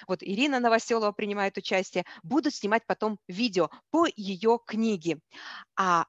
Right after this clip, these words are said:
на следующем слайде мы видим девочку Эвелину,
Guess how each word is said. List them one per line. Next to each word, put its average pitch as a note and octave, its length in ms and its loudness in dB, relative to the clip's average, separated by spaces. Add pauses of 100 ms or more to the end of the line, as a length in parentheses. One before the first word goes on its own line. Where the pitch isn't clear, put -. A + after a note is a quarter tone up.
на F3 160 -2
следующем C#4+ 560 0
слайде G3 480 2 (160)
мы A#3 160 2
видим A3 340 0
девочку G3+ 520 0
Эвелину, F#3+ 680 2